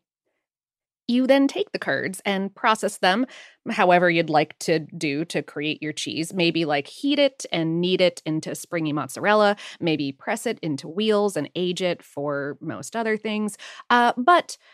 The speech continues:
the whey is a byproduct here. Um, but it is still full of good stuff. Uh, lots of proteins, some sugars, a little bit of stray fats, probably. Uh, for example, real buttermilk is the whey collected from butter when you churn the liquids out.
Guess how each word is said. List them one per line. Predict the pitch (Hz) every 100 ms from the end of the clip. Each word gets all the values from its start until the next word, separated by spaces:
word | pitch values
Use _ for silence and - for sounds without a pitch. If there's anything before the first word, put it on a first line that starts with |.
| _ _ _ -
the | 262
whey | 254 339 262 147 131 185 _ _ _ -
is | 208 196 185 -
a |
byproduct | 175 247 311 - - - - -
here. | - - - _ _ _ 208
Um, | 202 202 -
but | 247
it | 285
is | 392
still | - 381
full | - 370 330
of |
good | 269 214
stuff. | - 403 - - -
Uh, | 202 202
lots | 196 -
of |
proteins, | - 269 285 285 285 285
some | 185 160
sugars, | - 233 233 226 226 -
a | 185
little | 190
bit | 202
of | 214
stray | - 190
fats, | 202 175 180 -
probably. | - 180 180 185 180 175 - - -
Uh, | 233 220
for | 294
example, | 285 320 311 262 269 262 _
real | 226 285 269
buttermilk | 220 339 220 143 147 - _ _ -
is | 202 185
the | 196
whey | 185 175 180
collected | - 185 170 175 170
from | 170 170
butter | 285 165 143 - -
when | 196 185
you |
churn | 185 - 180 170
the | 170
liquids | 226 - 143 -
out. | - -